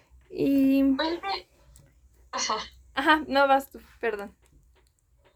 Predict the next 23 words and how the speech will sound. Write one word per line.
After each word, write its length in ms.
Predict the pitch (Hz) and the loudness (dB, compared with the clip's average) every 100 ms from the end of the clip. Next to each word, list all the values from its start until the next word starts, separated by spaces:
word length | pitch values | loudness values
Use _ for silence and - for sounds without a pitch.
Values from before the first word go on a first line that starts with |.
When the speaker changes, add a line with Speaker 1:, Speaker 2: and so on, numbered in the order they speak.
| _ _ _ _ _ | _ _ _ _ _
Speaker 2:
No, 200 | 269 269 | -2 -2
pues 180 | 262 - | -2 -6
te 100 | - | -4
decía 260 | 262 277 269 | 0 2 2
que 140 | 302 | 2
ahorita 300 | 277 226 226 | 0 0 -6
estoy 220 | 240 233 226 | -8 -8 -6
como 300 | 233 220 220 | -4 -4 -4
muy 160 | 226 | -8
enfocada 380 | 240 269 - 220 | -6 -8 -6 -4
en, 160 | 220 - - | -4 -6 -8
en 140 | - 220 | -8 -6
mis 180 | 214 214 | -6 -4
amigas 460 | 214 233 247 - | -4 0 0 0
y 80 | - | -4
me 120 | 202 | -6
las 160 | 202 - | -6 -4
paso 420 | 226 240 240 - - | -6 -4 -4 -4 -8
veinticuatro 760 | 220 214 320 - 220 220 226 | -12 -10 -10 -2 -2 -2 -6
siete 500 | 233 - - - - - | -6 -10 -8 -10 -10 -10
con 200 | 220 214 | -10 -8
ellas 380 | 208 - 269 - | -4 -2 -4 -12
y, 220 | - - | -18 -18